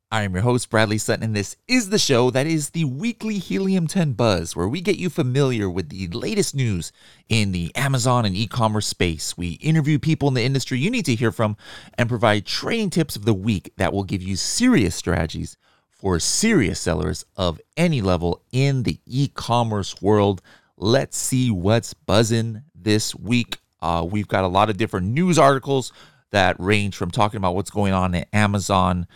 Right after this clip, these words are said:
uh, Amazon India, to some inventory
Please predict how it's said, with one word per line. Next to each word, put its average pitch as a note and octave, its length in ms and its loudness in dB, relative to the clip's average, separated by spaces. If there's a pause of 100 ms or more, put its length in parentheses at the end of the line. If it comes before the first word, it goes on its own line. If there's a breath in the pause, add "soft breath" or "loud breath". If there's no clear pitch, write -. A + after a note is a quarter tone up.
(300 soft breath)
uh, F2 220 0
Amazon G#2 420 0 (100)
India, D#3 640 4 (320 loud breath)
to G#2+ 640 2
some F#2+ 580 0 (100)
inventory E3 960 2